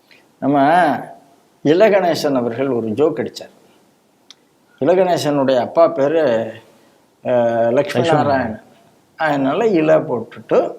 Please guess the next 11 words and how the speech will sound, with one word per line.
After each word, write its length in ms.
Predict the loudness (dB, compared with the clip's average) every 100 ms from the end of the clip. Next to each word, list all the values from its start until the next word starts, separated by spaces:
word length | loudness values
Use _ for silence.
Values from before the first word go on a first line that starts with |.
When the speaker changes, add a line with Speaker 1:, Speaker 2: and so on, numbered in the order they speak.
| -20 _ _ _ -4
Speaker 1:
ஏன்னா 120 | -2
தமிழ்ல 360 | 2 2 6 4
லாங்கிற 460 | 6 4 4 4 4
வார்த்தை 300 | 2 0 -6
போடக்கூடாது, 600 | -2 0 0 0 -2 0 -4 -2
ஈ 140 | 2 2
போட்டு 400 | 0 -6 -6 -8 -10 -20 _ _ -2
இலகணேசன் 760 | 2 2 0 -4 -8 -10 -10 -12 _ _ -8
அப்படின்னு 280 | -6 -6
போட்டார். 380 | -8 -14 -20 -20 _ _ _ _ _ -20 _ _ _ _ _ -6
இந்த 240 | -2 4